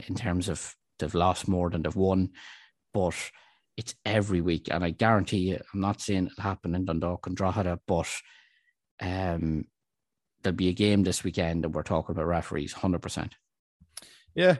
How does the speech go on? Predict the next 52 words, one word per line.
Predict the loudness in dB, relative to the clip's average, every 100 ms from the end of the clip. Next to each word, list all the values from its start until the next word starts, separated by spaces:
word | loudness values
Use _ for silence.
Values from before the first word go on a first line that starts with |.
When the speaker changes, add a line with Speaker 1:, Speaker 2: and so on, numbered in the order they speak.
| 2
Speaker 2:
and, | 0 2
and | 2
I, | 2 2 2
I |
definitely | 2 0 -2
don't | -6 -2
agree | 0 0
with | 0
that, | -4
but | -2
I | -2
just | -2 0
hope | 0 0 -2
kinda | -4 -4 -10 -20 _ _ -4
people | -2 -2
within | 0 2 2
the | 2
F | 0 0
A | 0
I | 0
in | -2
the | -2
game | -2 -2 -2 -4
and | -4 0
even | 2 4
the | 6
refs | 6 4 2
themselves | -2 4 6 6 4
kinda | -2 -2
go | 0
looking | 0 -2 -4
for | -4
these | -4 -4
things, | -4 -6 -4
'cause, | -6 -4
you | 0 2
know, | 4
I, | 4 2
I |
do | 0
have | 0
an | 0
element | 0 0 -4
of | -6
sympathy | -4 -4 -6
for | -6 -6
these | -6 -6
guys. | -8 -8 -8
But | -8 -10 -14 -20 -20 -20 -4 2
anyway, | 6 6 4
again, | 4 2 2
uh, | 0